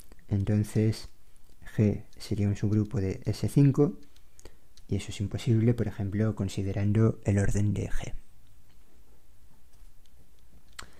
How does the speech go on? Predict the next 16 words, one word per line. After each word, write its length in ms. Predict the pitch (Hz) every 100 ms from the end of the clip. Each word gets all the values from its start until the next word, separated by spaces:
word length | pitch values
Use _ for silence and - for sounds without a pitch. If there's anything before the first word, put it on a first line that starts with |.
| - - - -
Vale, 140 | 143 117
o 20 |
sea 120 | -
que 140 | - -
la 100 | 120
única 200 | 120 120
posibilidad 340 | 117 120 120
que 120 | 117
hay 40 | 113
que 80 | 113
considerar 600 | 110 117 - 117 131 127
es 100 | -
que 120 | 107
nu 140 | 117
sub 160 | 117 117
dos 380 | 123 143 143